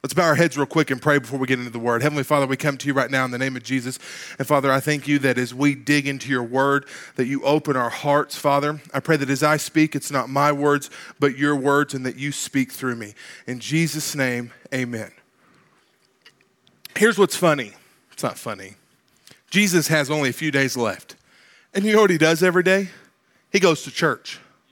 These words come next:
He gets up every morning and he goes to church. You know what happens when he gets there?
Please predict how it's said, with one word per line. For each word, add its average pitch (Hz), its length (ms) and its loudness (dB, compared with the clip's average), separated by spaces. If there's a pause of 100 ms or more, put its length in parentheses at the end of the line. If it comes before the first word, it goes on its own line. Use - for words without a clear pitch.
(1300)
He 156 100 -4
gets 165 200 4
up 151 100 0
every 156 240 2
morning 156 360 -2
and 143 120 -4
he 139 40 -6
goes 127 260 -4
to 123 60 -18
church. - 440 -8 (1500)
You 180 80 -2
know 220 60 4
what 190 80 2
happens 185 280 0
when 175 120 4
he 143 60 0
gets 156 280 0
there? 208 320 2